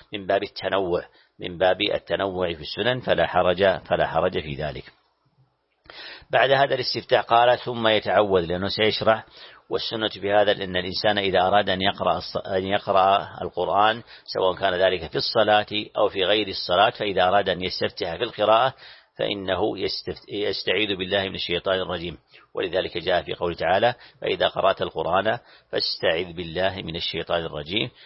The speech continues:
لأن يقول، وذكر الصيغة في هذا، أن يقول: "أعوذ بالله من الشيطان الرجيم"، ولو قال غير ذلك أيضًا، قال: "أن يقول: أعوذ بالله السميع العليم من الشيطان الرجيم"،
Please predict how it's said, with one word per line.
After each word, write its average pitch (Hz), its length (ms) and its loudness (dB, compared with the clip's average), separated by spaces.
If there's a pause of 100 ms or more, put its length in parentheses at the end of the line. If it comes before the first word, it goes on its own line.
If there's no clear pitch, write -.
(160)
لأن - 140 -4
يقول، 98 540 2 (100)
وذكر 95 520 0
الصيغة 90 540 -2
في 82 140 -8
هذا، 110 360 2
أن 92 80 -2
يقول: 95 380 -2
"أعوذ 92 480 0
بالله 90 540 -6 (420)
من - 80 -10
الشيطان 90 540 0
الرجيم"، 85 520 -2 (300)
ولو 135 160 2
قال 85 240 0
غير 87 280 2
ذلك 92 320 0
أيضًا، 117 400 0 (300)
قال: 90 100 -2
"أن 90 80 -4
يقول: 92 320 -2
أعوذ 90 280 2
بالله 87 260 -4
السميع 90 420 -6
العليم 90 460 -2
من 90 60 -6
الشيطان 90 440 -4
الرجيم"، 90 480 -2